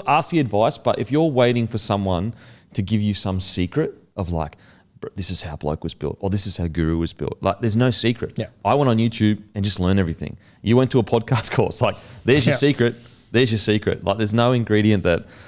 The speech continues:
Speaker 1: you know, so, and also that, <laughs> that advice a bloke gave you about the fact that, you know, you have to listen to your subject.
Speaker 2: Yeah.
Speaker 1: I think also one, I think big key advice, and it sounds ironic 'cause I'm the one talking right now, but is s-,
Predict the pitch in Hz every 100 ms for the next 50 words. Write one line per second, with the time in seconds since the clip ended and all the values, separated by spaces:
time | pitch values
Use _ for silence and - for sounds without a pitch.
0 | - 98 90 87 - 90 87 - 131 135
1 | 123 101 95 101 - - 104 - 104 101
2 | 104 98 107 104 87 85 85 90 - -
3 | 87 - 87 82 - - - - 95 85
4 | 85 117 - 90 92 104 101 113 98 92
5 | 87 82 - 71 - - - - - -
6 | - - 160 143 127 - - - - 113
7 | 175 143 90 78 85 85 92 104 87 95
8 | 107 113 98 - 85 82 73 71 90 -
9 | 80 87 92 82 78 85 82 80 82 78
10 | 80 76 - 85 82 73 - 82 80 -
11 | - - - _ 92 87 - - - _
12 | _ _ _ _ - 98 95 90 - _
13 | _ _ _ _ _ _ _ -